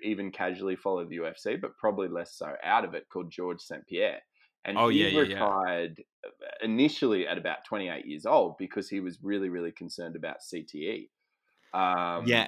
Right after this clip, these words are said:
Speaker 2: well, he started, his, his head was fucked, 'cause
Speaker 1: Yeah, his
Speaker 2: there are
Speaker 1: teeth
Speaker 2: sto-
Speaker 1: wouldn't remember things from mem-, like
Speaker 2: I've read that he thought that he was abducted by aliens for a
Speaker 1: Yeah.
Speaker 2: period of time.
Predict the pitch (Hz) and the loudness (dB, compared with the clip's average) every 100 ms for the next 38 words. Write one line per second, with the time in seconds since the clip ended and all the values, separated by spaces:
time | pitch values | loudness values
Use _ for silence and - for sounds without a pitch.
0 | 120 117 127 - 151 170 220 - - 117 | 2 2 2 2 2 4 2 0 4 4
1 | 98 95 - 175 220 - - - 151 190 | 2 -4 0 0 0 -6 -14 -6 -4 -4
2 | - - - 135 104 101 - - - 120 | -4 -6 -4 -6 -6 -12 -14 -14 -12 -12
3 | - - - - 135 208 156 156 196 170 | -12 -20 -16 -2 2 4 6 6 4 4
4 | 247 - 123 113 104 95 - - - 76 | 2 2 2 4 2 2 2 0 -2 -8
5 | 71 - 82 73 71 - - 80 - _ | -10 -12 -10 -8 -10 -10 -8 -8 -10 _
6 | _ _ _ _ _ 117 131 185 208 - | _ _ _ _ _ 0 2 2 0 -8
7 | 120 117 123 123 139 - 139 143 151 147 | -6 2 2 4 2 2 0 2 0 -4
8 | - 151 156 165 156 160 160 165 165 165 | -4 -2 0 -2 0 0 0 0 -2 -2
9 | 156 151 143 143 247 214 - - - - | -2 0 0 0 0 -2 -6 -14 -14 -6
10 | 90 123 180 127 107 98 87 - 95 64 | 6 6 8 4 0 0 -4 -6 -6 -6
11 | - | -10